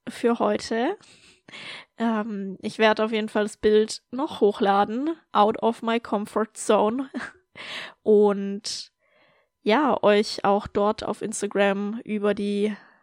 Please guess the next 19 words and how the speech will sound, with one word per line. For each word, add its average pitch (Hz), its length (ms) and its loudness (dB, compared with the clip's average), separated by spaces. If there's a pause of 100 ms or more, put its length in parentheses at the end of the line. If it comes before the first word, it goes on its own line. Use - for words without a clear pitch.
(160)
No 208 280 4
Changes 208 880 -2 (140)
<laughs> 254 260 -2
als 233 200 -6
Update 196 760 0
informieren. 208 720 -6 (760)
Und 190 580 -4
wenn 247 160 4
euch 302 220 -4
mein 254 160 -4
Gelaber, 208 720 2
wenn 220 160 -2
euch 247 160 -8
diese 233 240 -6
kurze - 380 -6
Episode 202 500 -2
trotzdem - 440 -6
gefallen 185 600 -4
hat, 190 400 -2